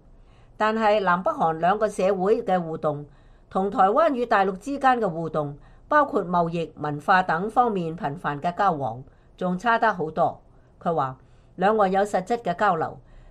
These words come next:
但由於雙方領導人嘅意識形態不同，兩岸嘅關係無法繼續。台灣總統蔡英文日前表示，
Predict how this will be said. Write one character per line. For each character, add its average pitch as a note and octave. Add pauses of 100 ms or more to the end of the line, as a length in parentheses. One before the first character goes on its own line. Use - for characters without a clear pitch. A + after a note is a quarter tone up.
(180)
但 G3+
由 F3
於 C#4
雙 D4+
方 C#4+
領 A3
導 G#3
人 D#3
嘅 G3
意 G3+
識 -
形 E3+
態 E3+
不 A3
同， B2 (400)
兩 A3+
岸 G#3
嘅 A3+
關 C4+
係 F3+
無 C#3+
法 D#3
繼 D3+
續。 C3+ (760)
台 D#3+
灣 F#3+
總 F#3+
統 G3+
蔡 G3
英 G#3+
文 D3+
日 D#3
前 C#3
表 C3+
示， D3+